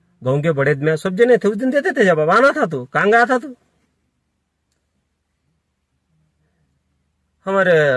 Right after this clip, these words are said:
हमारा सलीम, क्या सलीम भाई, क्या तू भी पीला पहन ले को भारी, जगन मोहन रेड्डी उपाध्याय को फलटा, जगन मोहन रेड्डी उपाध्याय को फलटा। दो हज़ार सत्रह में ईदगी की कमेटी वाले कुत्ते फिरे सर का फिरे तो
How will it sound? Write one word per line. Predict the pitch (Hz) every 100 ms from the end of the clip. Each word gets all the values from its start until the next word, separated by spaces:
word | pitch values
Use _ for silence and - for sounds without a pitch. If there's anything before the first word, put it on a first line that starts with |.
| 123 123
हमारा | 131 147 135
सलीम, | 120 117 104 101 95 - _ _ _ _ _ _ _ _ _ _
क्या | 135 151
सलीम | 156 156 151
भाई, | 135 170 170 127 104 _ _ _ _ _ _ _ _ _ _ _ _ _
क्या | 120 139
तू | 143
भी | 156 160
पीला | 151 151 156 156 151
पहन | 139 151 147
ले | 143
को | 139 139
भारी, | 120 127 147 143 143 135 131 127 127 123 120 117 - _ _ _ _ _
जगन | 127 160 170
मोहन | 170 165 165
रेड्डी | 160 156
उपाध्याय | 151 151 143 151
को | 147 139
फलटा, | 147 143 139
जगन | 135 139 143
मोहन | 143 135
रेड्डी | 135
उपाध्याय | 131 127 120 123
को | 123
फलटा। | 120 113 107 - _ 135
दो | 160
हज़ार | 175 175 180
सत्रह | 175 160 175 175
में | 170
ईदगी | 160 139 165
की | 165
कमेटी | 165 165 165
वाले | 165 165
कुत्ते | - 147 165
फिरे | 151 160
सर | 160 156
का | 160
फिरे | 147 156 156
तो | 151